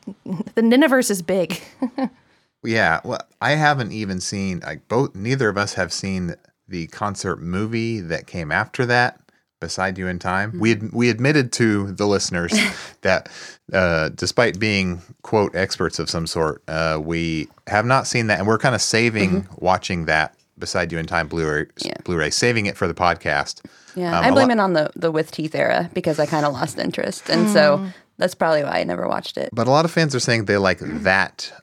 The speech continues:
Speaker 2: uh, live concert movie better. I, it's just a higher production value, maybe less sloppy. Um, I don't know. I'll have to watch it to find out.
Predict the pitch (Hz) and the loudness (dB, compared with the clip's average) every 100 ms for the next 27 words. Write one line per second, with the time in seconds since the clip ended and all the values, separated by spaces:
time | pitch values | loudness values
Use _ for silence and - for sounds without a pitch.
0 | _ - 85 73 80 78 78 - - 80 | _ -8 -6 -4 -2 -2 -2 -8 -6 -6
1 | - 71 76 73 69 76 78 69 65 76 | -6 -8 -6 -8 -6 -2 -2 -2 -6 -8
2 | - - - 78 - - 80 76 - 76 | -10 -12 -10 -10 -10 -6 -4 -4 -4 -4
3 | 78 - 71 78 76 73 73 76 73 69 | -4 -6 -2 0 0 -2 -6 -8 -6 -6
4 | - - 69 - 73 73 80 - 71 67 | -4 -4 -4 -4 -8 -8 -10 -12 -12 -12
5 | 69 69 - 65 - - - _ - 65 | -16 -20 -16 -16 -14 -16 -16 _ -14 -12
6 | 73 67 - - - 71 71 69 - | -10 -12 -12 -20 -20 -18 -14 -14 -16